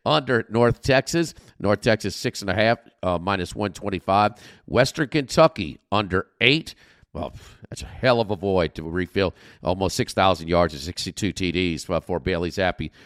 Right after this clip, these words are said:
Under eight, minus one twenty-five. And Rice under, yes, Bruce, Tommy Kramer is long gone from, uh, the Rice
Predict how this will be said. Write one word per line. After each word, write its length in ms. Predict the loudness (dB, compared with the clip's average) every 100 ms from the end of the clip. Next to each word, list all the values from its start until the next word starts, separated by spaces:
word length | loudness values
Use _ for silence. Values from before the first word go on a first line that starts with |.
| -16 -2
Under 300 | 0 0 -2
eight, 300 | 0 0 -2
minus 320 | -4 -2 -4 -6
one 140 | -8
twenty-five. 600 | -6 -6 -4 0 0 0 -4
And 240 | -2 -2 -2
Rice 520 | -4 0 2 0 -4
under, 260 | -4 -2 -2
yes, 440 | 2 2 2 -4 _ -6
Bruce, 400 | 0 0 0 -8 -18 _ -4
Tommy 240 | -2 -2
Kramer 380 | -2 -2 0 -2
is 180 | -2 2
long 420 | 4 6 4 2
gone 460 | 4 6 6 2 -4 -20 -4
from, 320 | 4 6 6
uh, 220 | 4 2
the 180 | 0 -2
Rice 320 | 0 0 -2